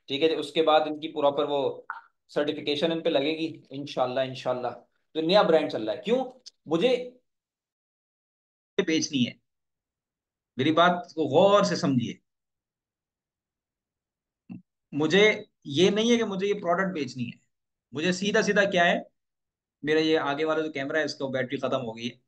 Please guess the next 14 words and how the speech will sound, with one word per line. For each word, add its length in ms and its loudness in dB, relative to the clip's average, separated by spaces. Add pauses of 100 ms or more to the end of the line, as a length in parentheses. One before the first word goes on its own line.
(200)
तो 480 0 (100)
अब 100 0
ऐसे 200 2
ही 60 4
सुनना 300 -4
है 300 -12
<laughs> 460 -10
without 480 4
video 320 4
ही 60 4
सुनना 280 -4
है, 60 -14
ठीक 280 0
है। 60 2